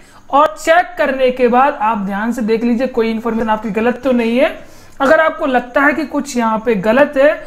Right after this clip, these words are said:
तो अभी आप यहाँ पे सुधार कर सकते हैं। Submit होने के बाद आप इसमें कोई सुधार नहीं करेंगे,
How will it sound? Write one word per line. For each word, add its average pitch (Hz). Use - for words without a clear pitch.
तो 285
अभी 226
आप 208
यहाँ 190
पे 220
सुधार 202
कर 208
सकते 175
हैं। 147
Submit 381
होने 359
के 330
बाद 302
आप 254
इसमें 247
कोई 233
सुधार 233
नहीं 226
करेंगे, 254